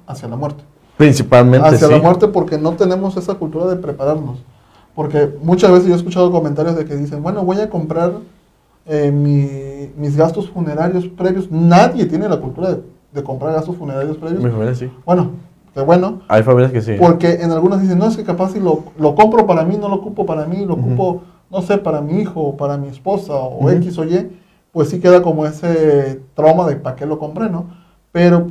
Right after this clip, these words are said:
Speaker 1: como te digo en un principio, es, es algo que tarde que temprano va a pasar.
Speaker 2: Ujú.
Speaker 1: ¿Cuándo? No sabemos. E-, e-, este año que pasó, el dos mil veinte, y lo que s-, y lo que sigue del dos mil veintiuno, ¿cuánta gente no se ha ido que pensábamos que no se iba a ir?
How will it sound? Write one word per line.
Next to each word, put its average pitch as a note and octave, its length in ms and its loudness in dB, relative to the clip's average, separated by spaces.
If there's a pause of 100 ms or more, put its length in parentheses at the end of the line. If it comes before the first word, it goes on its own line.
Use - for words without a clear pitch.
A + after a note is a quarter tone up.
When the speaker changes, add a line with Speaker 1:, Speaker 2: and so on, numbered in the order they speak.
(100)
Speaker 1:
como E3 300 0
te E3+ 80 0
digo A3+ 140 4
en A3 80 4
un G3 40 -8
principio, A3 340 -4
es, F3+ 140 -2 (120)
es G#3+ 280 0
algo A#3 300 0
que F3+ 100 -8
tarde F#3+ 340 -2
que A3+ 120 -12
temprano E3+ 500 -8
va F3+ 80 -4
a F#3 60 -8
pasar. F3 340 -4 (140)
Speaker 2:
Ujú. G2 460 -2 (280)
Speaker 1:
¿Cuándo? D4+ 320 4
No A3 160 2
sabemos. D#3 580 4 (360)
E-, D#3 80 -2
e-, E3+ 440 -2
este A3+ 240 6
año A#3+ 200 0
que F#3+ 100 0
pasó, E3+ 280 0
el G3 40 0
dos F3+ 160 -2
mil G3 140 -4
veinte, G3+ 260 2
y D#3 80 0
lo D3+ 140 2
que D3+ 80 -6
s-, - 200 -12
y E3 60 -14
lo D#3 140 -4
que C#3+ 140 -2
sigue A3+ 220 4
del F#3 120 8
dos D3 160 2
mil F3+ 100 -2
veintiuno, G#3+ 680 0 (540)
¿cuánta G3 360 4
gente G#3 320 -2
no G3+ 100 0
se G3+ 140 -4
ha - 20 2
ido A#3+ 180 -2
que G#3+ 100 -4
pensábamos E3+ 480 -4
que D#3+ 60 -10
no D3+ 100 -8
se - 100 -10
iba D3+ 80 -6
a C3+ 60 -6
ir? C3 100 -14